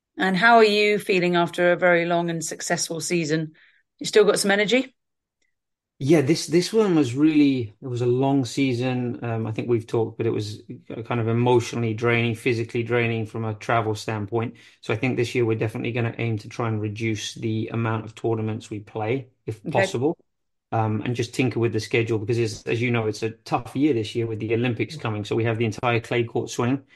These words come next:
Speaker 2: which
Speaker 1: Yep.
Speaker 2: is, you know, that, that regular clay court swing. Then we jump onto the grass, and then we jump back onto the clay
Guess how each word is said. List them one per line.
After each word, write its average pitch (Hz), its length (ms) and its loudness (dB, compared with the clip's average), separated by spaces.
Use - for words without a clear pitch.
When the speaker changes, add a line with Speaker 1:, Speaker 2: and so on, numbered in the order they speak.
Speaker 2:
which 120 120 2
Speaker 1:
Yep. 175 140 4
Speaker 2:
is, - 120 -10
you 131 160 -6
know, 107 160 -2
that, 113 280 -4
that 113 160 -4
regular 113 360 0
clay 117 240 -4
court 113 140 -6
swing. 117 160 -2
Then 113 120 0
we 110 80 0
jump 110 280 0
onto 113 240 -2
the 110 80 -2
grass, 110 580 0
and 123 180 0
then 120 380 0
we 120 100 0
jump 113 320 0
back 120 260 2
onto 113 300 -2
the 104 80 -6
clay 113 640 0